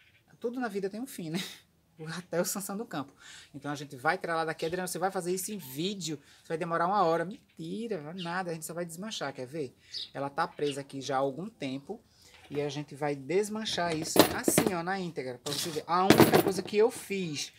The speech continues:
foi pegar o musgo, que tá aqui. Esse musgo é bom que ele esteja úmido. Como é que você faz? De manhã, logo cedo, oito horas, eu coloquei ele aqui de molho na água. Aproveitei e coloquei um adubozinho dentro, o amido peixe da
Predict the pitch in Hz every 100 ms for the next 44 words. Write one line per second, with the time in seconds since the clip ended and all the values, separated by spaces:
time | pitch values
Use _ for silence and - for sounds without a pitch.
0 | - - - - 170 - 180 165 160 165
1 | 165 175 151 160 165 165 170 175 226 311
2 | - _ _ - 143 139 139 143 185 -
3 | _ _ _ - _ - - 147 160 160
4 | 156 156 - - - - 175 160 170 208
5 | 190 156 151 - 143 135 135 127 123 120
6 | - - 143 160 151 165 175 139 131 147
7 | 165 165 156 185 185 - 180 165 151 147
8 | 143 156 151 147 151 156 156 156 156 156
9 | 170 165 165 165 175 160 147 127 127 -
10 | - - - - - - - - - _
11 | _ - - - 135 147 147 151 156 156
12 | 151 160 147 143 143 135 127 151 139 139
13 | 143 143 147 156 156 170 - 143 - 139
14 | 151 160